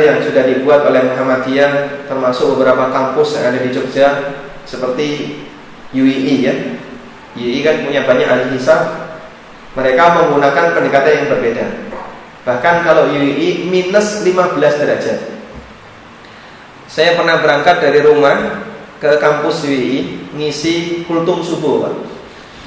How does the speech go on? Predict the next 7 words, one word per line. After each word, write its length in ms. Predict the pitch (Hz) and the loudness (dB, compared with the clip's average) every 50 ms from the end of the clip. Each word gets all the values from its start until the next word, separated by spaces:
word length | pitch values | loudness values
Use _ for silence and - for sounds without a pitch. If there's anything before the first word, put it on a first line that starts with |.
| - - - - - - - - - - - | -20 -20 -20 -20 -20 -20 -20 -20 -20 -14 -2
Saya 180 | - 190 185 185 175 | 4 6 6 8 8
berangkat 320 | 185 190 196 220 196 190 | 6 6 6 4 4 4
dari 100 | 185 185 185 | 4 4 4
rumah, 280 | 185 185 185 190 208 233 233 - - - - - - - - - - - - - | 4 4 4 4 4 4 4 0 -2 -4 -6 -8 -10 -12 -14 -16 -18 -20 -20 -16
sudah 320 | - - 175 - 208 208 | -10 -4 2 2 4 4
terdengar 340 | 208 214 - 180 170 180 190 - | 4 0 0 2 2 2 2 2
adzan. 500 | 180 175 151 151 147 - - - - - | 0 0 0 0 0 0 -2 -6 -8 -10